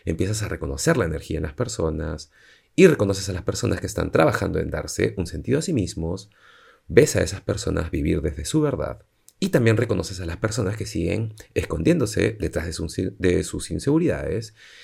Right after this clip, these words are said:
y que están buscando desesperados en encontrar a alguien que los ayude a seguir escondiendo sus inseguridades.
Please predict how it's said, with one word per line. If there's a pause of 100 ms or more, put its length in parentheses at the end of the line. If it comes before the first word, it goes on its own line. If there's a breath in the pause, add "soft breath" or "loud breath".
(220 loud breath)
y
que
están
buscando
desesperados
en
encontrar
a
alguien
que
los
ayude
a
seguir
escondiendo
sus
inseguridades.